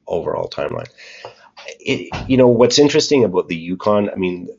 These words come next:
so let's call it the, the S part of the E S G, you know, you know, working with the First Nations, working with the local Indigenous groups and communities,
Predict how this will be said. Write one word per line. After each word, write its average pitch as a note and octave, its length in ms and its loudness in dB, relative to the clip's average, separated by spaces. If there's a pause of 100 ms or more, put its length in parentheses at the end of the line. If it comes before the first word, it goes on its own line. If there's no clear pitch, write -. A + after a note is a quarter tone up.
so F#2+ 380 2
let's F#2 240 0
call G#2 260 4
it F#2+ 140 -2
the, E2 460 -4 (120)
the F2+ 340 -6
S - 340 -2
part F2 280 0
of E2 100 -2
the E2+ 200 -4
E E2+ 60 0
S E2 140 0
G, E2 460 -6
you F2 60 -4
know, E2+ 360 0
you F#2 100 -2
know, E2+ 220 -6
working G2+ 300 0
with F#2 140 -2
the F#2+ 80 -6
First - 280 -4
Nations, E2 440 -6
working E2 240 -6
with F2 140 -12
the F2 60 -10
local E2+ 260 -8
Indigenous E2+ 580 -6
groups E2+ 340 -8
and F2 160 -12
communities, E2+ 640 -6